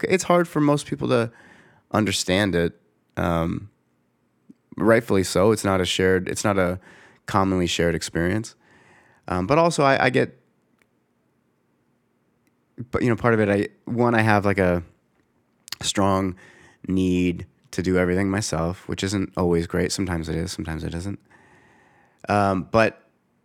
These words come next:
I'm constantly disappointed by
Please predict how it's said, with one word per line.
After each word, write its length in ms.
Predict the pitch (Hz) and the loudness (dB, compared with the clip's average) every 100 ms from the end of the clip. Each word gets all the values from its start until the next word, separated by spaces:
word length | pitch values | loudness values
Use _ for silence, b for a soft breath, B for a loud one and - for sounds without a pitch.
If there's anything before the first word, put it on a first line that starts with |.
| _ _ _ _ _ _ _ _ _ _ _ | _ _ _ _ _ _ _ _ _ _ _
I'm 240 | 113 117 - _ _ _ _ _ _ _ _ - | 0 0 -4 _ _ _ _ _ _ _ _ -10
constantly 600 | - 113 113 - 104 101 | -2 0 0 -2 0 -2
disappointed 760 | 90 98 92 - 92 90 82 | -2 -4 -6 -4 -2 -2 -2
by 380 | 82 82 80 85 | -4 -2 -4 -6